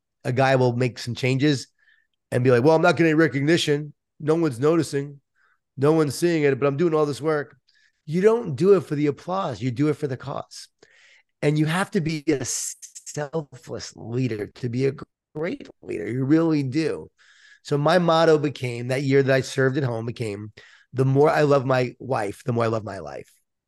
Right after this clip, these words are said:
Not happy wife, happy life. The more I love my wife, the more I love my life. It's about what I do for her, not what she does for me. I was really gonna focus on serving. And maybe I wasn't gonna get what I wanted back, but I was just gonna do the work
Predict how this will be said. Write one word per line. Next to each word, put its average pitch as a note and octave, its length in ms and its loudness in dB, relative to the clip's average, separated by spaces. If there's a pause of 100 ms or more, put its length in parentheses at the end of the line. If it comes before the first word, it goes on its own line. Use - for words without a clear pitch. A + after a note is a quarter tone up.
(440)
Not F3 160 0
happy F#3+ 220 2
wife, D#3 200 4
happy C3+ 220 -2
life. D#2 260 -10
The C#3 60 4
more D3+ 100 4
I C#3+ 40 6
love C#3+ 160 4
my C#3 100 0
wife, B2+ 220 -4
the C3+ 80 -6
more B2+ 80 -2
I A#2 40 -2
love A#2+ 100 -4
my B2 80 -6
life. D#3+ 220 -4 (340)
It's - 140 -8
about C3+ 220 0
what C#3 220 0 (420)
I C#3+ 220 -2
do C3 220 0
for A#2 160 -12
her, G#2 240 -10
not A2 180 -10
what C#3+ 120 -8
she - 160 -10
does A#2+ 220 -6
for - 140 -16
me. G#2+ 140 -12 (640)
I C3+ 80 2
was B2 160 2
really D3+ 220 4
gonna C#3+ 180 2
focus B2+ 340 -2
on A2 120 -10
serving. A#2+ 480 -8 (440)
And C#3+ 140 -2
maybe G3 240 4
I F#3+ 40 6
wasn't F#3+ 280 4
gonna E3+ 140 0
get D3+ 280 0
what D3 140 0
I C#3+ 80 2
wanted C3+ 320 0
back, - 420 -14
but A#2+ 80 -14
I A2+ 60 -8
was A#2 100 -6
just C3+ 180 -10
gonna D3 180 2
do B2+ 280 -2
the C3 120 2
work A#2 300 -4